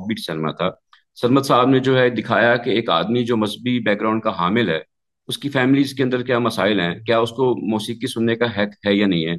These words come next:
اس کی جو اپنی پرائیویٹ لائف ہے، اس میں وہ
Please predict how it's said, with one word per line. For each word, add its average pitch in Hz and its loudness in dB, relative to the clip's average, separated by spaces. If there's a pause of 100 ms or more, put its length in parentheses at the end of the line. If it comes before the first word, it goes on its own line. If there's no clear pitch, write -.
اس - -14
کی 131 -6
جو 123 0
اپنی 131 0
پرائیویٹ 117 2
لائف 110 0
ہے، 85 0 (440)
اس 117 -6
میں 139 4 (160)
وہ 135 2